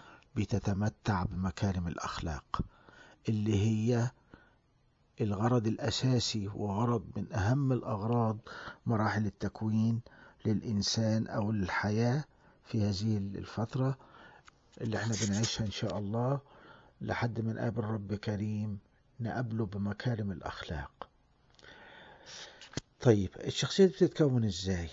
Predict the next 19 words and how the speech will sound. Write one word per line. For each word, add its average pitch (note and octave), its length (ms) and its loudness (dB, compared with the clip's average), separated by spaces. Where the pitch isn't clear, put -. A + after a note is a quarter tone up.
أو B2+ 120 -2
مراحل C3 420 2
تكوين B2+ 400 0
الشخصية G#2 580 -2
دي F#2 160 -6
إيه؟ A#1+ 200 -12
بتبتدي D#3 500 4
مراحل C3 400 2
تكوين C3+ 380 -2
الشخصية B2 640 -2
دي A#2 160 2
عموما C#3 640 0
بطلب A2 380 2
العلم، E2 380 -8
بطلب B2 560 0
العلم C#3+ 460 4
المؤدي B2 920 0
للإيمان A#2 680 0
بالله A2 560 2